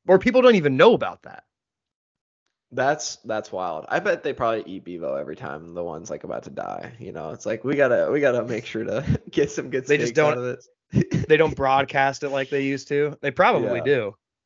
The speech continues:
Speaker 2: That's crazy, though. Like, in the early days at college, they used to just, like, do shit like that with your rivals. You'd, like, go kidnap shit and, like,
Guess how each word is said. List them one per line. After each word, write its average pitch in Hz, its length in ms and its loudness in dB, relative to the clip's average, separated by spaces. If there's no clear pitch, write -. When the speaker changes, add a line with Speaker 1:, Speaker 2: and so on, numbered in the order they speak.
Speaker 2:
That's 156 300 -2
crazy, 120 420 -6
though. 95 320 -4
Like, 147 400 -2
in 190 180 0
the 190 120 4
early 190 360 4
days 196 440 6
at 135 160 4
college, 131 340 2
they 131 80 -2
used 156 180 -2
to 156 40 -2
just, 151 120 -4
like, - 180 0
do 120 240 -6
shit 107 200 -6
like 98 200 -6
that 95 260 -4
with 101 100 -10
your 95 120 -8
rivals. 92 340 -4
You'd, 107 100 -6
like, 107 140 -6
go 107 160 -4
kidnap 104 640 -8
shit 92 340 -6
and, 98 120 -14
like, 95 360 -10